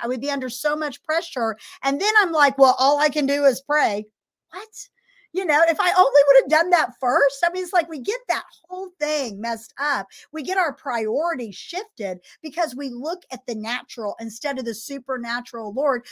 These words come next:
or to the word of God that gives us the directions for every trial, every tribulation. Um, you know, and, and there's, we talked in the previous episode, if you haven't seen it, go back and watch it.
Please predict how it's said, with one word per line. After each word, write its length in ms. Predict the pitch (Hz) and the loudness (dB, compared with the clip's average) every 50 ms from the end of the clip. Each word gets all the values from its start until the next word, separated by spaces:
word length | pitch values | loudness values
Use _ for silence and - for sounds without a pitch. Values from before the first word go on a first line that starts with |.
| - - | -10 -4
or 100 | 269 311 | -2 -2
to 200 | 277 - 370 330 | -2 -2 -4 0
the 120 | 254 294 277 | 2 2 0
word 500 | 240 240 294 320 339 359 349 330 320 - - | 0 0 0 0 2 2 2 0 -2 -4 -4
of 160 | 254 233 202 | -6 -6 -2
God 500 | 269 294 339 370 339 277 247 233 226 196 | -4 -2 -2 0 0 0 0 0 -2 -4
that 160 | 233 214 208 175 | -6 -6 -6 -8
gives 300 | - 339 370 359 262 254 | -8 -8 -8 -8 -6 -8
us 160 | 240 220 - | -8 -8 -8
the 140 | - 220 202 | -10 -10 -8
directions 720 | 175 208 208 220 254 294 294 _ - 254 233 208 208 - _ _ - - _ _ | -8 -10 -6 -6 -6 -6 -6 _ -8 -8 -8 -8 -8 -12 _ _ -20 -20 _ _
for 180 | - 254 - - _ - | -8 -8 -8 -8 _ -6
every 540 | 233 226 233 240 208 233 240 247 247 240 240 - | -4 -4 -4 -6 -8 -8 -8 -8 -6 -8 -8 -10
trial, 680 | - - - - 220 208 202 190 185 180 175 175 - _ - | -14 -18 -14 -12 -10 -8 -6 -6 -6 -6 -8 -10 -12 _ -12
every 600 | 208 233 247 247 208 214 233 247 240 226 226 226 - | -8 -6 -6 -6 -6 -8 -6 -4 -4 -4 -6 -8 -12
tribulation. 880 | - - 220 196 208 202 190 190 190 196 - - - 196 185 180 185 180 - - - - - - - | -10 -8 -8 -6 -6 -4 -2 -2 -4 -4 -6 -8 -6 -6 -6 -6 -6 -10 -12 -16 -16 -16 -14 -6 2
Um, 300 | - 240 220 208 202 208 214 | 4 4 4 4 2 2 2
you 160 | 262 269 254 | 4 4 6
know, 140 | 240 220 - | 6 4 2
and, 280 | - 254 254 247 240 240 | 2 2 2 2 2 2
and 180 | - 247 247 214 | 2 2 4 4
there's, 360 | 240 247 262 254 247 - - - | 4 4 2 0 -2 -6 -10 -10
we 260 | 240 214 226 254 240 | -10 -6 -6 -6 -6
talked 300 | - - 285 254 247 - | -2 -2 -2 -2 -2 -4
in 80 | 247 | -6
the 80 | 220 208 | -6 -6
previous 460 | 214 - 294 277 247 220 240 220 - - | -6 -6 -6 -4 -2 -2 -2 -2 -2 -2
episode, 460 | 254 233 240 269 - - 240 226 214 | -4 -4 -4 -4 -4 -4 -4 -4 -4
if 100 | 208 214 | -4 -4
you 80 | 240 | -2
haven't 240 | 240 240 226 233 214 | -2 -2 -2 -4 -6
seen 220 | 202 - 269 254 233 | -8 -6 -6 -4 -4
it, 80 | 214 | -4
go 120 | 185 220 208 | -4 -4 -2
back 260 | 214 220 220 220 226 | 0 0 -2 -2 -4
and 120 | 202 185 | -6 -4
watch 300 | 202 220 226 233 233 - | -2 0 0 0 -2 -4
it. 120 | 208 202 | -6 -6